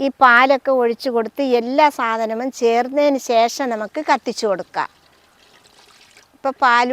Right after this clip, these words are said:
ഒഴിച്ചിട്ടുണ്ട്. ഇനി ഞാൻ അതിലേക്ക് കോൺഫ്ലവർ പൊടിയാണ് ഒഴിച്ചു കൊടുക്കുന്നത്. ഇത് നമ്മൾ കലക്കി വെച്ചതാണ്.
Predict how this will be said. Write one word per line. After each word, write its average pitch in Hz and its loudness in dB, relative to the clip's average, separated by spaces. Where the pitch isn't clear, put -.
ഒഴിച്ചിട്ടുണ്ട്. 202 -8
ഇനി 415 2
ഞാൻ 381 10
അതിലേക്ക് 370 6
കോൺഫ്ലവർ 370 8
പൊടിയാണ് 320 6
ഒഴിച്ചു 302 6
കൊടുക്കുന്നത്. 269 4
ഇത് 311 2
നമ്മൾ 320 4
കലക്കി 294 4
വെച്ചതാണ്. 262 4